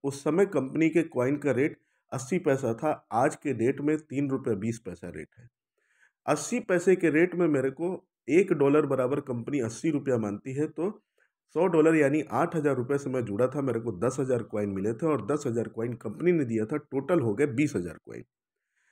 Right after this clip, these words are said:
मैंने अपनी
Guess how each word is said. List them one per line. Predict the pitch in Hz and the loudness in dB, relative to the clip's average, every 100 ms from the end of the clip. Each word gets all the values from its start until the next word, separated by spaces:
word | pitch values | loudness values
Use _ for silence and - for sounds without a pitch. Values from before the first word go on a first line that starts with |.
| _ _ _ _ _ _ _ - | _ _ _ _ _ _ _ 0
मैंने | 123 156 190 226 233 - _ _ | 4 6 8 6 4 -2 _ _
अपनी | 135 135 170 165 139 | -8 -2 2 2 0